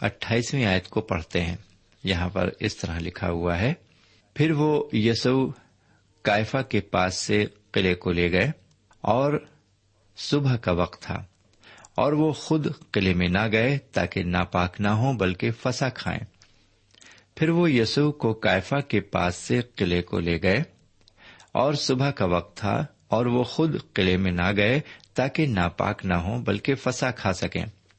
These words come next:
سامعین، یہاں پر ایک دلچسپ تماشا کیا جا رہا ہے۔ یہاں پر مذہب اور سیدنا مسیح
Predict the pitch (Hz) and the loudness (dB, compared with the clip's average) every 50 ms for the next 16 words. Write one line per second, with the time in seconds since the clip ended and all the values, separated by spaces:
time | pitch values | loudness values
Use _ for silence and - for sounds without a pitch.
0 | _ _ _ _ _ _ _ _ - - - 151 165 185 196 170 120 120 123 147 | _ _ _ _ _ _ _ _ -6 -2 0 2 2 2 2 4 4 2 2 2
1 | 156 147 - 147 147 147 143 143 - - _ _ _ _ - 139 123 110 104 98 | 0 0 0 0 2 2 0 0 -2 -6 _ _ _ _ -4 -2 -2 -4 -6 -4
2 | 98 117 110 104 90 - - 131 131 - - _ - - - 92 87 85 87 87 | 0 2 2 2 2 0 0 0 0 -2 -4 _ -18 -8 -4 -2 0 0 0 0
3 | - - 98 92 87 95 90 87 80 87 85 87 85 78 87 90 82 87 90 92 | 0 0 -2 -2 0 0 0 2 2 2 0 0 0 -2 -4 -4 -4 -4 -6 -8
4 | - _ _ _ _ _ - 110 113 110 113 117 - - 110 113 113 110 110 - | -12 _ _ _ _ _ -2 2 2 2 2 2 2 2 2 2 2 0 -2 -4
5 | - _ _ _ _ _ _ _ _ _ - 110 113 113 107 113 117 110 - - | -10 _ _ _ _ _ _ _ _ _ 0 2 2 2 2 2 2 0 -2 -6
6 | - _ _ _ _ - 104 107 98 - - 104 98 90 90 98 95 95 92 90 | -14 _ _ _ _ 0 0 0 0 2 2 2 2 2 2 0 0 0 0 -2
7 | - - 127 | -2 -2 -2